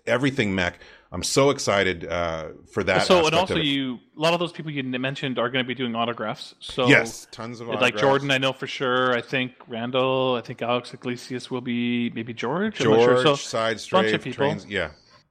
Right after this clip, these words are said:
Speaker 1: definitely. Uh, Shimmy will be there. I probably Shimmy will doing, uh, autographs at the same time as Alex, something like that.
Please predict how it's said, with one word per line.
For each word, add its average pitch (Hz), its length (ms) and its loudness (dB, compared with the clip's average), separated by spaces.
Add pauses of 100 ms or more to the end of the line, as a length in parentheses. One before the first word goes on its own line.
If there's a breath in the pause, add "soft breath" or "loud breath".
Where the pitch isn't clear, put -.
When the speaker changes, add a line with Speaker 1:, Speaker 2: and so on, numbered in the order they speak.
(320)
Speaker 1:
definitely. 87 520 -2 (200 loud breath)
Uh, 107 140 2
Shimmy 123 320 2
will 117 100 0
be 104 140 0
there. 107 240 4
I 117 60 0
probably 156 500 0
Shimmy 123 280 -4
will 117 100 -4
doing, 107 340 -4
uh, - 20 -6 (240)
autographs 90 420 -2
at - 40 -8
the - 120 -6
same 80 60 -6
time 82 240 -4
as 82 140 -6
Alex, 85 340 -2
something 85 180 -6
like 82 120 -6
that. 87 200 2